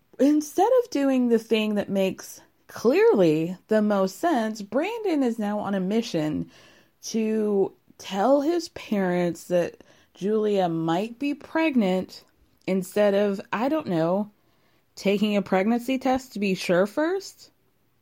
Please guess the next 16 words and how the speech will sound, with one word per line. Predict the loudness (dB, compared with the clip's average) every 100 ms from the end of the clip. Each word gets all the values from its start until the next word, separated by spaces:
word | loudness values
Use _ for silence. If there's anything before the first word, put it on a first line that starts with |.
| -4
<laughs> | -4 -4 -20 _ _ -20 -20 -20 -20 _ _ _ _ -10
The | -4 0
fact | 0 0 0 2
that, | 4
like, | 4 2 -4 -16 -16 -2
not | 0 2
to | -2
put | 0 -2
it | 0
on | -2 -2
her, | 0 2 2 2
'cause | 0
he | 0 0
was | 0
rather | 2 4 4 4
persistent, | 2 0 0 -4 -2 -2 -2 -6